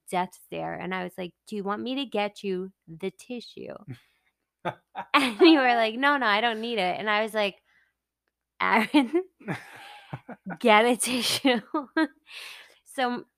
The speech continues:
Speaker 1: what drives me crazy is I don't understand why you don't admit that you have allergies. Like, they don't, it doesn't make you weaker for having
Speaker 2: So,
Speaker 1: allergies.
Speaker 2: so my mindset is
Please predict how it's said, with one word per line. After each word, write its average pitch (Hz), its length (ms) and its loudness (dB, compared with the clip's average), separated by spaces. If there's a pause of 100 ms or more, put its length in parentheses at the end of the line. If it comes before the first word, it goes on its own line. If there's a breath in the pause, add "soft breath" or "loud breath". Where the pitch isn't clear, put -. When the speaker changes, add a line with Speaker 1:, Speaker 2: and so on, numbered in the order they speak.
(380)
Speaker 1:
what 233 260 -6
drives 240 240 0
me 247 320 -6 (640)
crazy 214 1000 -4
is 214 180 -6
I 220 100 2
don't 254 140 0
understand 254 460 -6
why 190 160 4
you 202 180 -2
don't 196 180 -4
admit 185 380 -6
that 180 160 -14
you 180 80 -6
have 165 80 -8
allergies. 175 680 -2 (100)
Like, 190 220 -12
they 202 100 0
don't, 220 200 -4 (100)
it 196 100 -6
doesn't 240 220 -8
make 226 160 -6
you 208 160 -4
weaker 196 500 -8
for 185 140 -10
having 170 280 -8
Speaker 2:
So, 170 100 -2
Speaker 1:
allergies. 175 500 -8
Speaker 2:
so 160 160 -8
my 165 240 -6
mindset 160 640 -4
is 123 500 -14